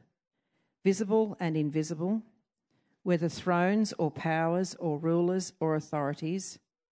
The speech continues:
All things have been created through him and for him. He is before all things, and in him all things hold together. And he is the head of the body, the church.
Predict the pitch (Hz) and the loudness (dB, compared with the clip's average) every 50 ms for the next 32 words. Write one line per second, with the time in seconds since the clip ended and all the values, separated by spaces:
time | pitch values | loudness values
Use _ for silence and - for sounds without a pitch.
0 | _ _ _ _ _ _ _ _ _ _ _ - 208 233 240 226 - - 175 156 | _ _ _ _ _ _ _ _ _ _ _ 4 6 6 6 4 2 0 0 2
1 | 156 151 - - 156 156 165 156 160 151 - - 160 156 151 147 151 147 165 143 | 0 0 -2 -4 -2 -2 0 0 0 -2 -2 -2 0 2 2 2 0 0 -4 -6
2 | - - - 190 185 185 165 156 160 151 143 143 156 160 - - 180 160 156 - | -6 -2 0 2 2 2 0 0 0 0 0 0 -2 -4 -6 -4 -4 -4 -4 -4
3 | - - 185 170 165 147 156 143 131 127 127 135 - _ _ _ _ _ _ _ | -2 0 0 0 0 0 -2 -2 -4 -4 -8 -12 -16 _ _ _ _ _ _ _
4 | _ _ _ _ _ _ _ _ _ _ _ _ _ _ _ - - 240 240 233 | _ _ _ _ _ _ _ _ _ _ _ _ _ _ _ -2 2 4 4 4
5 | 226 196 - - 202 185 - - 202 185 180 180 - - 202 214 226 226 - - | 4 2 2 0 0 0 2 2 4 4 4 4 4 4 4 6 4 4 0 -2
6 | 175 151 143 143 156 170 180 - - - - _ _ _ _ _ _ _ - 185 | -2 -2 0 0 -2 -2 -4 -6 -8 -10 -14 _ _ _ _ _ _ _ -2 0
7 | 175 160 190 - 202 196 214 226 214 190 - 160 143 139 151 160 180 - _ - | 0 0 0 0 2 2 4 2 2 0 0 0 0 0 -2 -2 -6 -6 _ 0
8 | 190 175 180 180 180 - - 175 160 156 160 151 - - - 160 147 143 - - | 2 2 2 2 0 -2 -2 -2 -2 -2 -2 -4 -4 -4 -2 -2 -2 -2 -4 -6
9 | 147 - 156 139 131 127 127 135 - _ _ _ _ _ _ _ _ _ _ _ | -6 -4 -4 -4 -4 -6 -8 -12 -14 _ _ _ _ _ _ _ _ _ _ _
10 | _ _ _ _ _ _ _ _ _ _ _ _ _ _ - 185 180 160 196 233 | _ _ _ _ _ _ _ _ _ _ _ _ _ _ -2 0 0 2 2 4
11 | 233 233 214 202 - 180 175 160 202 226 220 214 175 160 156 139 151 135 135 139 | 4 4 2 2 0 0 2 2 2 2 2 0 -2 -2 -2 -2 -2 -2 0 0
12 | 151 170 180 180 - 165 165 - - - 208 196 156 123 - - - - - | -2 -2 -4 -4 -4 -4 -4 -4 -2 0 0 0 0 -2 -4 -8 -14 -18 -18